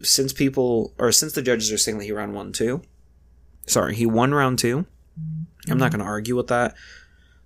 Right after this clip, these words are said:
The judges are paid for what they do. I mean, the judges get things wrong quite often,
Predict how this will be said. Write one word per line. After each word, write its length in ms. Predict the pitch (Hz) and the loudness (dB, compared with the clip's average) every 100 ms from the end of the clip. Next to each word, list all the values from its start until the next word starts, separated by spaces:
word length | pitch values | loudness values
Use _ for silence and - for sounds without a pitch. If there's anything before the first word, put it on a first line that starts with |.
| - | -4
The 80 | |
judges 300 | 160 104 107 | 0 2 2
are 180 | 101 101 | 2 0
paid 300 | - 113 110 | 0 0 0
for 100 | 110 | 2
what 140 | 117 113 | 0 0
they 100 | 113 | 0
do. 120 | 113 | 2
I 20 | |
mean, 120 | 107 | 0
the 60 | 101 | -2
judges 580 | - 98 - - - - _ - | -6 -6 -6 0 0 0 _ -6
get 200 | - - | -4 -2
things 240 | 104 - | -4 -2
wrong 300 | 110 110 107 | 0 2 0
quite 260 | - 104 127 | -4 -2 0
often, 460 | 147 131 117 110 | 0 0 0 0